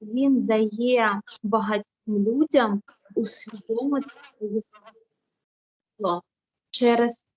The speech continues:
ось цей негатив, через цю тінь. Через війни, через всі розрухи, які він створює в світі, він дає проявитися героям, дає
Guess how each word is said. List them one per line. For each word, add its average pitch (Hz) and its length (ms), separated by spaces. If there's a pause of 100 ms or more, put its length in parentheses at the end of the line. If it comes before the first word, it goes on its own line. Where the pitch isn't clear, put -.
(240)
ось 202 180
цей 226 240
негатив, 208 520
через 202 360
цю - 280
тінь. 196 320 (1500)
Через 247 540
війни, 202 560 (380)
через 240 840 (420)
всі 226 760 (140)
розрухи, 226 640
які 208 320
він 208 160
створює 196 680
в - 60
світі, 262 640 (580)
він 226 500
дає 214 320
проявитися 208 840
героям, 190 300 (800)
дає 220 240